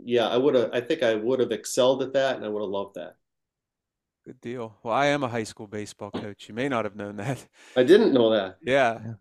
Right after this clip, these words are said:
Speaker 2: And so, uh, yeah, that's why when you said baseball, I'm like, "Oh, that's perfect." But,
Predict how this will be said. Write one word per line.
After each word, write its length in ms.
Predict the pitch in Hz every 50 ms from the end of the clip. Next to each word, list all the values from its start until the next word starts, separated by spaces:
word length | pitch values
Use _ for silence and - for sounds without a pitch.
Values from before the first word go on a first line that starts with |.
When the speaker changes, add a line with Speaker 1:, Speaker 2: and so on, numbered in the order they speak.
| - -
Speaker 2:
And 200 | 120 120 120 113
so, 460 | - - - 117 113 110 110 110 110
uh, 280 | 110 113 113 101 90 123 117 _ _ _ _ _ _ _
yeah, 180 | - 120 120 110
that's 180 | 110 - -
why 80 | - 113
when 160 | 113 117 123
you 80 | 123 113
said 240 | - - 123 107 101
baseball, 400 | 113 117 123 117 - - 107 107
I'm 60 | 107
like, 140 | 104 - -
"Oh, 160 | 139 139 110
that's 180 | 104 101 -
perfect." 500 | _ - 139 139 - - 107 - _ _ _ _ _ _ _ _ _ _ _ _ _ _ _ _ _ _ _ _
But, 140 | _ 107 107